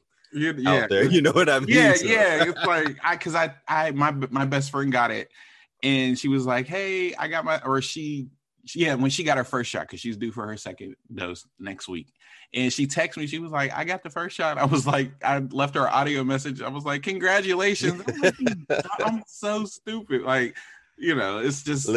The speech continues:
Speaker 1: it's
Speaker 2: Listen, it, it is definitely a thing that if that person wants it, it is a good feeling because,
Speaker 1: Right.
Speaker 2: you know, it is a step towards being able to go back to some normalcy.
Speaker 1: Some normalcy,
Speaker 2: So,
Speaker 1: yes. 'Cause
Speaker 2: yeah.
Speaker 1: I tell you what, I, I, you know, w-, w-,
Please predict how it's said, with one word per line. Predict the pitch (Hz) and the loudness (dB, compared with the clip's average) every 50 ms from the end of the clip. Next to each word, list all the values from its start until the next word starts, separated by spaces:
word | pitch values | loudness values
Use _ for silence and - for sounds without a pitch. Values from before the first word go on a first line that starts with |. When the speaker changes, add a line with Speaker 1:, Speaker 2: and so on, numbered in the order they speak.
| 131 185 | 6 6
Speaker 1:
it's | 208 - - | 4 4 4
Speaker 2:
Listen, | 143 120 107 101 101 92 | 4 4 4 4 2 0
it, | - 117 120 101 123 | -2 0 0 2 0
it | 123 123 | 0 2
is | 131 127 113 | 0 0 0
definitely | 101 101 123 127 131 - - 139 135 117 101 110 123 123 120 | 0 2 4 4 4 2 0 0 0 0 0 0 2 2 2
a | 117 | 2
thing | 113 - - 120 120 120 120 113 | 2 0 0 0 0 0 0 2
that | 107 117 110 110 | 4 4 4 4
if | 110 107 101 - - _ | 4 0 -2 -4 -6 _
that | - 110 110 92 - | 0 2 2 2 0
person | - 123 117 120 110 - - 110 104 104 101 95 - - | -2 -2 -2 -2 -2 -4 -6 -6 -4 -4 -6 -8 -10 -8
wants | 90 101 110 120 139 143 - - | -4 -2 -2 -2 -2 -2 -2 -2
it, | 165 165 131 107 - _ _ - | 0 0 -2 -4 -8 _ _ -2
it | 113 127 139 | -2 0 2
is | 151 185 202 | 2 0 0
a | 240 | -4
good | 202 147 117 113 101 87 | -4 -2 -2 -2 -2 -2
feeling | - 104 104 101 98 101 98 98 | -2 2 2 4 4 2 0 -2
because, | 95 101 101 87 - 101 95 92 92 95 95 90 - - - | -4 -6 -6 -4 -2 2 2 2 2 0 -2 -4 -10 -20 -20
Speaker 1:
Right. | _ _ | _ _
Speaker 2:
you | 90 90 92 | -10 -8 -4
know, | 92 90 90 90 90 90 87 85 _ _ | -2 -2 -2 -2 -2 -4 -6 -12 _ _
it | - 90 95 | -4 -2 0
is | 101 90 | 0 0
a | 98 92 | -2 -6
step | - - 101 95 87 _ | -4 0 0 0 0 _
towards | - - 95 95 90 82 78 | -6 -6 -4 -4 -4 -4 -6
being | 80 90 87 87 87 82 | -6 -6 -6 -4 -6 -6
able | 85 85 82 80 82 | -6 -8 -8 -8 -10
to | 78 | -10
go | 80 85 82 | -8 -8 -6
back | 80 82 78 - | -6 -8 -10 -10
to | 82 78 | -12 -12
some | - 87 80 80 78 | -10 -10 -10 -10 -10
normalcy. | 80 80 78 78 76 73 - - - 92 | -10 -10 -10 -10 -10 -10 -10 -8 -6 -6
Speaker 1:
Some | 92 92 92 | -6 -6 -6
normalcy, | 85 80 82 78 60 58 60 55 | -8 -10 -10 -8 -8 -8 -10 -10
Speaker 2:
So, | - | -10
Speaker 1:
yes. | 85 82 76 73 67 67 | -10 -10 -10 -10 -10 -10
'Cause | - 78 80 | -8 -8 -6
Speaker 2:
yeah. | |
Speaker 1:
I | 85 90 | -6 -6
tell | 95 - - 98 | -6 -6 -4 -4
you | 95 92 92 | -2 -2 -2
what, | 92 85 - - | -2 -2 -2 -2
I, | 80 87 87 87 85 82 78 - - _ - | 0 0 0 0 -2 -2 -6 -10 -14 _ -4
I, | 85 85 85 | -2 -2 -2
you | 85 87 95 98 | -2 -4 -6 -8
know, | 87 80 78 76 76 73 71 67 - | -8 -8 -8 -10 -10 -12 -14 -14 -14
w-, | 87 85 85 76 _ _ _ _ | -14 -14 -14 -14 _ _ _ _
w-, | 95 90 85 87 | -20 -20 -20 -20